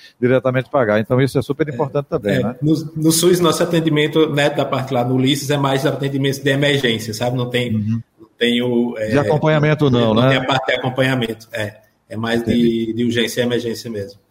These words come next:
Speaker 1: Perfeito. Doutor Ulisses, saúde e paz, isso aí, a gente continua sonhando, desejando pra todas as pessoas e, se Deus quiser,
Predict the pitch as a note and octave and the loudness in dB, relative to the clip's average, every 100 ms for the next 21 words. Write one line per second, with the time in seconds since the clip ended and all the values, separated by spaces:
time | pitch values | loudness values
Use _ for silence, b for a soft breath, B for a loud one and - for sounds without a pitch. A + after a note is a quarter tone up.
0 | _ _ _ - G3+ G3+ B2+ A2+ - B | _ _ _ 0 0 2 0 0 -8 B
1 | B B2 G3 G#3 A3+ - D3 - F#3 G#3+ | B 0 4 6 4 2 -2 2 4 6
2 | G#3 F#3+ F#3 G3+ G#3 G#3+ G#3 - E3 E3 | 6 4 4 4 6 4 2 0 0 2
3 | D#3 C#3 E3 F3 E3+ E3 C3 C#3+ C#3 D3 | 4 4 6 6 4 2 -2 -2 -2 0
4 | C#3 C#3 D3 C#3+ A#2 B2+ D3+ B2+ C3 A#2+ | 2 2 2 4 4 4 4 2 2 2
5 | G2 C#3 C#3+ C3 B2+ D3 C#3 C3+ C3+ - | 2 2 2 0 0 2 2 2 -2 2
6 | D3 D3+ D3 D3 B2+ B2+ D3 C#3+ A#2+ C#3 | 2 2 2 0 2 0 0 0 2 2